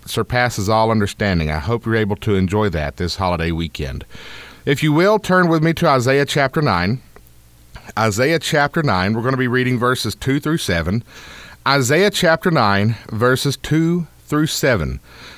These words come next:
Today I'd like to talk to you about Christmas light and the light that we can look forward to as a result of what Christ did for us and what God has done for us. So in Isaiah chapter nine, verse two, the Bible says, "The people that walked in darkness have seen a great light.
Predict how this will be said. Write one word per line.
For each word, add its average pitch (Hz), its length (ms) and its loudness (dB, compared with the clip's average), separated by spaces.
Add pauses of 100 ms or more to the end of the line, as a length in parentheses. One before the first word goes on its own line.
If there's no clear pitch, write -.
Today 170 240 2
I'd 156 60 2
like 151 180 2
to 131 100 -4
talk 143 280 2
to 143 120 -2
you 131 60 4
about 127 440 2
Christmas 131 580 0
light 76 440 -4 (540)
and 127 140 4
the 117 80 4
light 117 600 2
that 127 160 0
we 131 100 0
can 127 180 0
look 131 160 0
forward 110 400 0
to 85 220 -2
as 90 180 0
a 104 60 -2
result 98 480 0
of 85 120 -4
what 92 160 -2
Christ 101 360 -2
did 101 220 -2
for 98 160 0
us 101 200 0
and 104 100 0
what 101 160 -2
God 101 200 0
has 85 120 -4
done 80 260 -2
for 73 240 -6
us. - 160 -10 (480)
So 151 140 2
in 151 60 4
Isaiah 170 340 4
chapter 175 380 2
nine, 151 300 4
verse 143 240 2
two, 117 320 2
the 110 80 -2
Bible 123 320 2
says, 120 400 2
"The 104 120 -2
people 185 360 -2
that 127 140 0
walked 139 320 2
in 147 140 2
darkness 127 600 0 (420)
have 117 200 0
seen 135 180 2
a 117 80 0
great 110 240 0
light. 80 420 -4